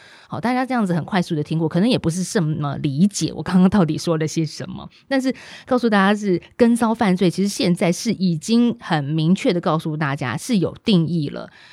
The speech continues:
我们是不是做到这个逾矩的行为，大家可以稍微参阅一下刚刚那些法条。但是接下来我们要请晴轩更用人话的方式告诉我们哦，到底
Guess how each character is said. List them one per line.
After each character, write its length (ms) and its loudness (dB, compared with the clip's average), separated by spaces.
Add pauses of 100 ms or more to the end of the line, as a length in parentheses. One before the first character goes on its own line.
我 160 0
们 300 2
是 260 -2
不 100 0
是 220 -2
做 300 0
到 260 0
这 160 -4
个 140 0
逾 280 2
矩 220 -4
的 140 -4
行 320 -4
为， 120 -2
大 140 -2
家 60 0
可 160 -4
以 160 -2
稍 180 -2
微 100 -4
参 300 -2
阅 100 2
一 120 -2
下 180 -2
刚 160 0
刚 140 0
那 80 0
些 180 -4
法 240 -6
条。 240 -14
但 140 2
是 100 -2
接 140 0
下 160 -2
来 80 -2
我 40 -6
们 120 -4
要 80 -2
请 200 -4
晴 280 -2
轩 200 2 (380)
更 160 2
用 220 2 (120)
人 240 2
话 280 2
的 100 -2
方 220 0
式 160 -2
告 200 -2
诉 200 -2
我 40 -4
们 160 -14
哦， 220 -8
到 140 2
底 180 0